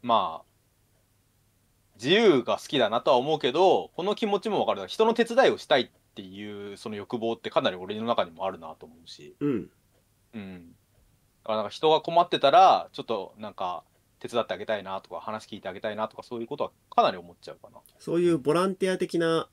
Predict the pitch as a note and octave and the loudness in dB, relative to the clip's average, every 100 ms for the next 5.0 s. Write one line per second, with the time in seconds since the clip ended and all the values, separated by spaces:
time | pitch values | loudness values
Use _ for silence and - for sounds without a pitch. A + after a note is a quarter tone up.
0 | - - D3 D3 - B2+ C#3+ C#3+ C#3+ D#3 | -14 -6 -4 -4 -6 -4 0 2 2 -2
1 | D#3 C3+ - - E3+ _ B2 G#2 C2 G#2 | 0 0 0 -6 -10 _ -2 -2 -4 -8
2 | - _ A2+ F#2+ A#2 A2+ A2+ A#2 A2 F#2+ | -8 _ -16 -10 -6 -2 -2 0 -2 -4
3 | - F2+ D#2 D#2+ F2 F2+ - E2 C#3+ E3 | -6 -6 -6 -6 -6 -6 -8 -6 -2 0
4 | F#2+ A#2+ - - F2 E2 - F3+ C3 - | 0 -2 -6 -6 -8 -8 -6 -2 -2 -4